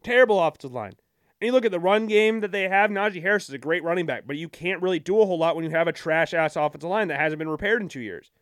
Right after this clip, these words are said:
James Daniel was fine, good player at guard, but apart from that, you had no safety at the ta-, on the offensive line. You have good, uh, solid weapons on the outside, Deontay Johnson, George Pickens. Like, you've got solid options there.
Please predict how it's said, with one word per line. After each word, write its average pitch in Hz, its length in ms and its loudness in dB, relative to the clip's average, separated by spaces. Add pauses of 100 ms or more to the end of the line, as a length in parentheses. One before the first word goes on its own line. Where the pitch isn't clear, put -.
(400)
James 202 300 0
Daniel 214 380 0
was 170 140 -2
fine, 208 520 0 (260)
good 220 180 8
player 240 300 4
at 147 100 -2
guard, 147 340 0 (320)
but 202 320 6 (640)
apart 214 200 6
from 190 120 0
that, 208 220 2
you 185 120 0
had 180 200 2
no 190 560 4 (120)
safety 196 480 0
at 175 160 -4
the 160 100 -4
ta-, 180 320 -2
on 180 160 2
the 180 120 -2
offensive 180 280 -2
line. 202 220 2 (240)
You 190 100 2
have 185 140 0
good, 202 280 4 (340)
uh, 170 100 -4
solid 214 560 2
weapons 220 300 2
on 208 60 -4
the 196 80 0
outside, 208 460 2
Deontay 147 420 -6
Johnson, 226 500 -2
George 127 300 -6
Pickens. 226 440 0 (280)
Like, 208 100 -2
you've 220 100 -6
got 240 180 2
solid 233 320 4
options 196 460 -2
there. 123 380 -4